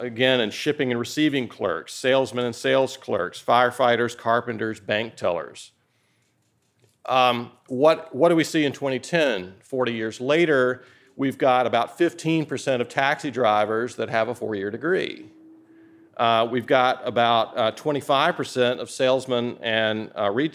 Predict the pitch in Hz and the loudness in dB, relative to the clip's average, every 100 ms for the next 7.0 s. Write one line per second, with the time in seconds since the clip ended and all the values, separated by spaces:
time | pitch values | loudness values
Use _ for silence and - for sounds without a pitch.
0 | - 113 110 110 156 170 - - 120 156 | -8 -6 -4 -2 0 0 -2 -12 -2 4
1 | 180 170 - 113 113 135 - - 135 117 | 4 2 0 2 2 -2 -14 -10 -8 -2
2 | 123 113 110 135 180 120 101 101 120 - | -2 -2 -2 -2 0 0 2 0 -4 -12
3 | _ _ - 151 143 139 131 113 104 113 | _ _ 2 4 4 2 0 0 0 -2
4 | 156 196 98 53 - _ _ _ 113 120 | -2 0 -2 -6 -18 _ _ _ -4 0
5 | 135 160 151 135 165 175 135 135 127 120 | 4 6 6 4 2 2 2 2 2 0
6 | 107 113 107 120 107 104 107 101 104 | -2 -4 -2 -2 -2 -4 -6 -6 -10